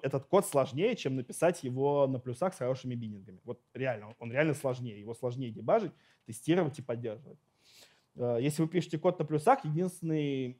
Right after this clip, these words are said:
момент, который вам нужно решить, это передача владения из питона объектов в плюсы. Э, это можно сделать, я щас не буду на этом останавливаться, потому что,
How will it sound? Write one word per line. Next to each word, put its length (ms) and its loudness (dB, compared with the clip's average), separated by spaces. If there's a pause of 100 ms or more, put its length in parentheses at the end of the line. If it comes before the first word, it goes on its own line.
(120)
момент, 380 0
который 240 -2
вам 140 0
нужно 220 -2
решить, 360 -4
это 200 -8
передача 440 0
владения 380 0
из 80 -8
питона 340 -2
объектов 360 -4
в 40 -20
плюсы. 360 -8 (640)
Э, 340 0 (140)
это 200 4
можно 340 6
сделать, 400 6
я 60 2
щас 200 -6
не 60 0
буду 180 2
на 40 0
этом 200 -2
останавливаться, 1080 2 (120)
потому 260 -14
что, 180 -10